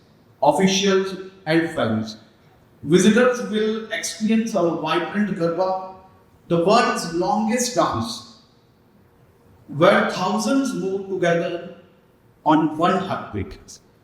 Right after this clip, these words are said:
They will also delight Indian traditional food and Gujarati cuisine celebrated across the globe.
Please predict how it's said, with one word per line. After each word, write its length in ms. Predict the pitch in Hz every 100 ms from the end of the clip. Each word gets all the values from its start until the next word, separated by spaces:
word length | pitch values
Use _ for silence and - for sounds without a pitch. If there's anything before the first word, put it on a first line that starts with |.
| _ _ -
They 180 | 175
will 140 | 185 185
also 400 | 185 196 233 208
delight 520 | 175 180 180 190 - - - - _ _ _ _ _ -
Indian 440 | 175 190 202 202
traditional 580 | 196 170 170 190 190 190
food 480 | 190 190 196 - - - - -
and 260 | 156 170 151
Gujarati 520 | 160 170 180 208 -
cuisine 720 | 180 180 165 - - - - - - -
celebrated 800 | - 180 180 185 190 202 196 -
across 640 | - - 170 170 - 285
the 60 | 143
globe. 380 | 127 - 110